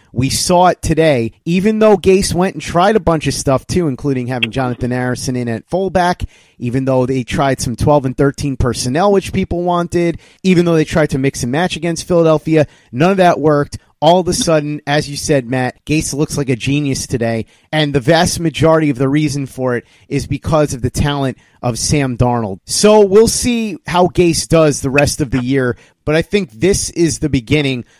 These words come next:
of us being able to fairly judge the job that he will do here with the New York Jets, and specifically the fact that he was brought in to help take Sam Darnold to the next level.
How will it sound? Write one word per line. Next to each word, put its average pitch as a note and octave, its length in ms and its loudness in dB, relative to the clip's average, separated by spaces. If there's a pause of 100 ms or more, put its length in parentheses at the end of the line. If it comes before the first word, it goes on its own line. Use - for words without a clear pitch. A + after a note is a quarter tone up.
(140)
of B2+ 180 -6
us D3+ 260 0
being D#3 200 -2
able C#3 220 -2
to B2 100 -6
fairly C3+ 520 -2
judge B2 440 -2 (200)
the B2 100 -2
job C#3 380 0
that A#2 100 -4
he C3 160 -2
will A#2 160 -4
do B2 200 -2
here A2+ 360 -4 (180)
with B2 220 -4
the A#2+ 80 -6
New A#2 100 -4
York A2 360 -4
Jets, G2+ 380 -6 (360)
and F#3 300 0
specifically B2+ 960 -2 (240)
the B2+ 80 -10
fact C3+ 380 -2
that B2+ 100 -4
he C#3 160 -4
was C3 160 -4
brought B2+ 320 0
in A2+ 160 -4
to A#2+ 100 -8
help B2 300 -6
take C3 180 -4
Sam A#2+ 360 -6
Darnold A2+ 320 -6
to - 120 -8
the A2+ 120 -6
next A2 260 -8
level. G#2 380 -8